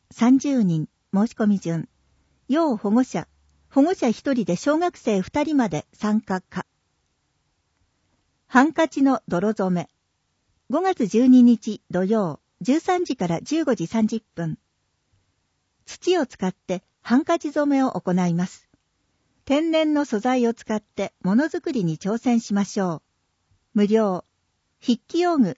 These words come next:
手拭きタオル、持ち帰り袋。小学生十五人。申し込み順。小学四年生以下。要保護者同伴。幼児同伴可。佐々木宏の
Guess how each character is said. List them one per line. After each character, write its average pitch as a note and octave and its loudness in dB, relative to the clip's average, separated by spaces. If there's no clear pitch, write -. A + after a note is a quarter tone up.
手 A3 0
拭 - -20
き C#4+ -8
タ C#4+ -2
オ A#3+ -2
ル、 F#3+ -8
持 F#3 0
ち - -8
帰 C#4+ 0
り B3+ 2
袋。 G3+ -6
小 E4+ -2
学 F#4+ -4
生 G3 0
十 C4 -2
五 D#3+ -4
人。 F#3 0
申 A3 0
し - -6
込 - -2
み A3+ 4
順。 F3+ -8
小 C#4 0
学 E4 -4
四 D4+ 0
年 D#4 -2
生 C#4+ -2
以 C#4 -6
下。 - -8
要 D4+ -4
保 A#3+ 0
護 D#4 2
者 G#3 -4
同 E3 -2
伴。 E3 -4
幼 E4 0
児 G#3 -4
同 F#3+ -2
伴 G3 -4
可。 - -10
佐 A#3+ 0
々 F4 0
木 E4+ -2
宏 E4 -6
の F3 -6